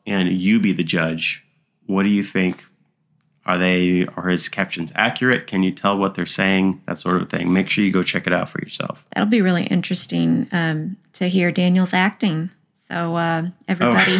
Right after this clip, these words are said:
Speaker 1: Oh. <laughs>
Speaker 2: get some popcorn and kick back, and we're gonna hear, um, theater time with Daniel.
Speaker 1: <laughs> So here we go.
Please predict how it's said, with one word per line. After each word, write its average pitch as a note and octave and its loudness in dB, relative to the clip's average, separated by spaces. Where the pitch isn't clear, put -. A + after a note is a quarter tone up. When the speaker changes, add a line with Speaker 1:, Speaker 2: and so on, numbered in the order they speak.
Speaker 1:
Oh. D#3 2
<laughs> - -12
Speaker 2:
get G3 2
some G3 4
popcorn G#3 2
and E3+ 0
kick - -4
back, F#3+ 2
and E3+ -2
we're F3 -2
gonna F3+ 0
hear, F3 0
um, E3+ -2
theater G3+ 2
time D#3 0
with D#3 -6
Daniel. E3 0
Speaker 1:
<laughs> - -20
So C#3 0
here F3 4
we F#3 6
go. - 0